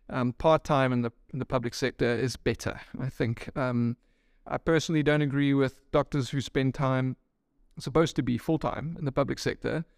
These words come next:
and they have a private practice, and then they end up leaving their private practice,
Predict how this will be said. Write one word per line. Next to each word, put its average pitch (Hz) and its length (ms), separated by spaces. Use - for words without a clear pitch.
and 131 320
they 131 80
have 151 140
a 147 40
private 139 320
practice, 143 440
and 127 160
then 131 100
they 131 140
end 147 160
up 135 120
leaving 135 300
their 131 140
private 127 320
practice, - 560